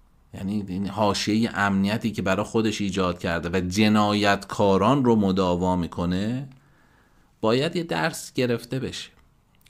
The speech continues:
دارم می‌گم به هموطنان عزیزمون توی آلمان، حتی اگه شده از همهٔ کشورهای جهان جمع بشید، بلند شید برید آلمان و یک درس عبرت به این مردی که ما باید بدیم،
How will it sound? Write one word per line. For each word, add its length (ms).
دارم 260
می‌گم 360
به 60
هموطنان 720
عزیزمون 540
توی 240
آلمان، 500
حتی 300
اگه 260
شده 300
از 200
همهٔ 380
کشورهای 600
جهان 300
جمع 320
بشید، 460
بلند 320
شید 240
برید 280
آلمان 560
و 100
یک 560
درس 380
عبرت 420
به 60
این 120
مردی 380
که 120
ما 140
باید 200
بدیم، 300